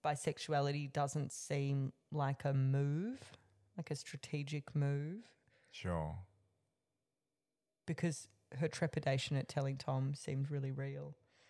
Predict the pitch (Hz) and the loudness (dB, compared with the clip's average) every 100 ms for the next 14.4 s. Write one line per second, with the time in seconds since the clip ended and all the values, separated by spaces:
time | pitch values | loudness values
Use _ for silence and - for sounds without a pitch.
0 | _ _ _ _ _ _ _ _ _ _ | _ _ _ _ _ _ _ _ _ _
1 | - 110 104 92 85 90 92 - _ _ | 2 8 8 8 6 2 -2 -10 _ _
2 | _ _ _ - - - 143 - - 131 | _ _ _ -20 -4 8 8 8 4 10
3 | 131 147 160 202 147 117 117 110 101 104 | 12 12 8 8 10 12 12 10 8 6
4 | - 101 98 98 98 98 95 87 - 98 | 4 4 6 8 8 8 6 2 4 6
5 | 98 92 - 98 90 87 - - - 95 | 8 6 2 2 2 2 -2 -6 0 4
6 | 98 104 117 117 120 117 117 120 113 117 | 4 6 4 6 6 8 10 8 8 8
7 | 117 120 117 - 139 160 190 - - - | 8 6 2 2 2 2 -2 -12 -18 -12
8 | - 107 101 107 104 107 110 104 101 98 | 6 8 10 10 8 6 8 8 8 4
9 | - 98 95 92 92 101 - - - - | 4 6 6 6 2 -2 -8 -10 -14 -20
10 | - - - - - - - 104 98 95 | -20 -14 -14 -14 -20 -6 6 8 8 6
11 | - 101 98 95 98 98 107 104 107 104 | 4 8 10 10 8 8 8 10 10 8
12 | - 98 - 95 92 90 87 - 87 87 | 6 6 6 4 4 6 4 2 4 4
13 | - 87 - 95 - 90 87 92 85 87 | 4 2 4 0 0 -2 0 4 6 6
14 | 98 87 85 85 | 6 4 2 -2